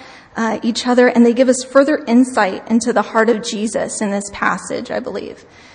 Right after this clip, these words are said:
Jesus uses this miracle as a platform for his sermon, um, his sermon on being the true bread of life that we look at next week. Um,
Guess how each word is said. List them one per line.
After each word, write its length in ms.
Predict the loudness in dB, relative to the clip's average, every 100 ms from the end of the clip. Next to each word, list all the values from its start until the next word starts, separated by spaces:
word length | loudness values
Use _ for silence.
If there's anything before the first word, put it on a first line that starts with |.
| -20 _ _ _ _ _ _ _ 0
Jesus 360 | 2 4 2
uses 400 | 0 2 2 0
this 200 | -2 0
miracle 400 | 2 2 2 2
as 180 | 2 2
a 60 | -2
platform 800 | -4 -2 0 -2 -4 -2 -2 -2
for 160 | -2
his 340 | -2 -4 -6 -2
sermon, 560 | 2 4 4 0 -4 -20 -20 -20 -4
um, 640 | -2 -2 -2 -4 -6 -8
his 240 | -6 0
sermon 240 | 6 8 6
on 240 | 6 2
being 280 | 4 4 4
the 100 | 4
true 420 | -4 -4 0 2
bread 220 | 4 4
of 120 | 4 0
life 440 | 0 -2 -4 -2
that 180 | -2 0
we 80 | 0
look 240 | -2 0
at 220 | -4 -2
next 360 | -4 -4 -8 -10
week. 360 | -12 -12 -18 -20 -20 -20 _ _ _ _
Um, 480 | -6 -4 -6 -8